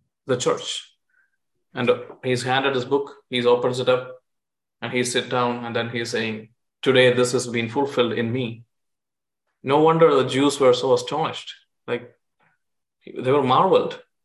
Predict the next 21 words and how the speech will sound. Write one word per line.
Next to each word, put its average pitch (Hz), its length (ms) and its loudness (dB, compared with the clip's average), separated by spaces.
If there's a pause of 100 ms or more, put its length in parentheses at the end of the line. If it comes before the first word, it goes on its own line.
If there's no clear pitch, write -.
"Is 120 160 -6
this 143 180 -4
guy 156 200 -4
crazy? 131 540 -6 (1300)
Is 120 100 -14
the 120 80 -4
guy 131 240 0 (400)
lunatic, 143 400 -4 (320)
or 123 220 -2
he's 131 200 -4
a 127 140 0
liar?" 175 240 -2 (1040)
That's 127 180 -4
exactly 151 340 2
the 127 180 2
word 135 140 2
C 135 220 -4
S 139 180 0
Lewis, 123 540 -2 (280)
a 117 100 -6
famous 123 420 0